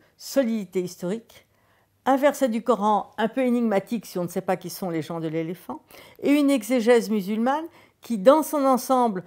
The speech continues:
paraît décalée et même erronée, puisqu'elle le situe en cinq cent soixante-dix, mais qui, si l'on fouille un peu la tradition musulmane,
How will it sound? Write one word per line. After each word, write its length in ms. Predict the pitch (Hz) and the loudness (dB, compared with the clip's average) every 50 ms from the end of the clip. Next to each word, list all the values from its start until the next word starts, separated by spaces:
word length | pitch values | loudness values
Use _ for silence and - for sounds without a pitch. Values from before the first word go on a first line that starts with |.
| - _ _ _ - - | -12 _ _ _ -10 -2
paraît 460 | - 208 180 214 208 208 196 - - - | 0 0 2 4 4 4 4 2 -2 -4
décalée 640 | 180 175 196 - - 254 262 294 320 339 320 - - | 0 0 2 6 6 6 6 6 4 2 2 0 -2
et 100 | - 180 | -2 -2
même 320 | 160 170 175 175 175 156 - | 0 0 0 -2 -2 -6 -6
erronée, 420 | - - 175 180 233 254 277 320 311 | -2 0 2 4 4 4 2 2 -2
puisqu'elle 380 | - 196 - - - 180 165 | -4 -8 -10 -2 -2 0 0
le 120 | 175 175 170 | 0 -2 -2
situe 260 | 175 - 180 - 196 | -4 -6 -8 -4 -4
en 60 | 190 | -4
cinq 160 | 180 185 190 | -2 -2 -4
cent 140 | 170 180 180 | -4 -4 -6
soixante-dix, 500 | 170 - 170 180 190 214 269 285 - - - - - - _ - | -6 -4 -4 -4 -4 -4 -6 -10 -14 -16 -20 -20 -20 -18 _ -2
mais 140 | 208 240 240 | 0 0 0
qui, 360 | 240 - 269 254 220 - - - - | 0 -2 -2 0 -2 -4 -8 -10 -12
si 200 | - - - 277 | -8 -4 -2 0
l'on 140 | 269 285 247 | 2 2 0
fouille 320 | - - - 285 240 233 | 0 -2 -2 0 2 2
un 60 | 214 | 0
peu 100 | 226 233 | 2 2
la 140 | 220 196 196 | 2 2 2
tradition 400 | - 214 190 180 185 - - 196 | 0 -2 -2 -2 -4 -6 -6 -4
musulmane, 500 | 185 180 165 156 180 196 214 240 277 294 | -4 -4 -4 -6 -4 -4 -2 -4 -4 -6